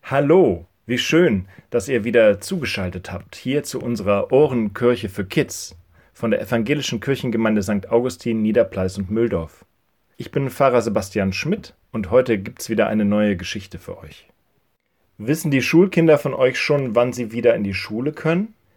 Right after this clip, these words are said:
Das beginnt ja gerade wieder. Hm, mal schauen, wie das dann sein wird. Was es dann für Regeln gibt dabei. Braucht man vielleicht einen Mundschutz, oder? Habt ihr eigentlich einen? Habt ihr schon mal einen angezogen?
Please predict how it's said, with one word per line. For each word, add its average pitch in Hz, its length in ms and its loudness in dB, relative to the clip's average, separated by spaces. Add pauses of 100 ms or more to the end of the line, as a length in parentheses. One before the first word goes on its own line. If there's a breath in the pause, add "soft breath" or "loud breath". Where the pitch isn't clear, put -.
(380)
Das 113 140 -2
beginnt 139 440 0
ja 101 100 -2
gerade 95 460 -2
wieder. 95 340 -4 (760)
Hm, 131 320 -2 (340)
mal 117 160 0
schauen, 151 460 4
wie 139 100 2
das 131 200 4
dann 110 180 0
sein 123 360 2
wird. 104 300 2 (640)
Was 113 160 -2
es 107 120 -12
dann 113 180 0
für 127 200 0
Regeln 160 300 4
gibt 110 240 -2
dabei. 98 460 0 (640)
Braucht 107 220 -2
man 117 120 0
vielleicht 113 320 2
einen 113 220 4
Mundschutz, 127 640 2
oder? 120 340 2 (420)
Habt - 280 -10
ihr 110 120 4
eigentlich 139 400 -4
einen? 151 360 0
Habt 107 200 -10
ihr 113 60 0
schon 127 160 -2
mal 110 160 2
einen 104 100 0
angezogen? 151 760 -2